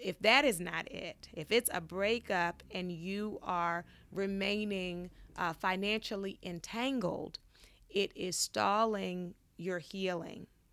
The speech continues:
It is stalling your healing. And so making some other decisions about your emotions, your body, your finances,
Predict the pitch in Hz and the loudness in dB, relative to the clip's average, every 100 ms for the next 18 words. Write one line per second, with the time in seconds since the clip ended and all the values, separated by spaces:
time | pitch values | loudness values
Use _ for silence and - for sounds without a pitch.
0 | _ 185 180 175 - 196 185 196 190 190 | _ -4 -2 -2 -2 0 2 2 0 -2
1 | 170 170 - 175 175 170 165 - - - | -4 -8 -8 -6 -4 -4 -6 -10 -14 -18
2 | - - - 185 180 175 - 185 180 185 | -20 -20 -8 -4 -2 -2 0 0 -2 0
3 | 202 214 220 208 202 - 185 190 - 202 | 0 0 -2 -2 -2 -2 -4 -4 -2 0
4 | 208 208 185 185 - 226 220 175 175 170 | 0 -2 -4 -6 -2 2 2 2 -2 -4
5 | 160 175 - - - - - _ - 180 | -4 -6 -8 -12 -20 -20 -20 _ -6 -4
6 | 175 175 180 - - 175 170 - 175 165 | -2 0 -2 -4 -6 -4 -4 -4 -6 -4
7 | 185 220 240 - 254 254 247 - - 170 | 0 0 0 -2 -2 -2 -4 -6 -8 -6
8 | 165 143 175 196 214 220 220 220 _ _ | -6 -2 0 2 2 0 -4 -8 _ _
9 | _ 160 165 151 - 180 202 220 220 220 | _ -6 -6 -4 -2 0 2 2 0 0
10 | - 226 220 214 - | -2 -2 0 -2 -6